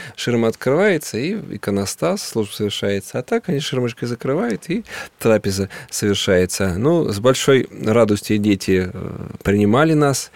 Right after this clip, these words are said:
Э, дети сразу меж собой нашли контакт, и после нашего концерта они говорят: «Батюшка, а можно мы пойдем на урок русского языка?» И они пошли на урок русского языка в Польше,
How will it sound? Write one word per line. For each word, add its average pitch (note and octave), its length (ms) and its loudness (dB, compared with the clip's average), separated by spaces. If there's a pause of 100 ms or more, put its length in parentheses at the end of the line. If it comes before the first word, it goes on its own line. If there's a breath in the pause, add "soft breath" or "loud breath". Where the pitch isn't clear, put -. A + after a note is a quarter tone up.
(320 loud breath)
Э, E2+ 200 0
дети F#2 580 0
сразу F#2 480 0
меж F2+ 440 0
собой F2+ 320 0
нашли F2+ 380 0
контакт, G#2+ 680 -2
и G2+ 460 0
после G2 420 0
нашего G2 300 -2
концерта G#2+ 600 0
они F#2+ 200 0
говорят: F#2+ 220 -2
«Батюшка, F#2+ 300 2
а G2 40 0
можно A2 240 0
мы F2+ 80 -2
пойдем F#2+ 340 2
на F2+ 100 2
урок F#2+ 280 0
русского - 320 -8
языка?» F2 360 -6 (840 loud breath)
И - 40 -4
они F#2+ 120 2
пошли A#2+ 500 0 (280 loud breath)
на F#2 140 0
урок G2 440 2 (220 loud breath)
русского F#2+ 540 2
языка F2 520 0
в - 160 -16
Польше, F#2 560 4